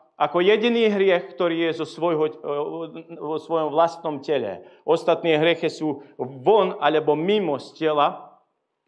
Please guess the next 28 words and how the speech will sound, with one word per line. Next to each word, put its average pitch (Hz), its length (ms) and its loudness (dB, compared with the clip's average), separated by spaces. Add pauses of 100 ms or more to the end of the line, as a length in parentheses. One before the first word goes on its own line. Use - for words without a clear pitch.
(120)
A 127 100 -2
preto 220 460 4
Biblia 202 340 4
aj 170 60 2
hovorí, 175 560 2 (320)
a, 139 320 4
nie 196 160 4
si 208 240 -2
ty, 226 240 4
aby 160 240 2
si 156 160 -6
súdil. 120 680 -4 (800)
Nie 208 400 2
som - 480 0
ja, 190 400 4
nie 185 240 4
je 196 80 4
cirkev, 196 480 0
nie 196 160 2
je 139 160 -2
zbor. 175 480 2 (640)
Ale 170 240 4
Boh 208 320 4
bude 175 240 2
súdiť 147 560 -2 (640)
práve 196 400 6
tieto 170 320 2
hriechy. 107 480 -2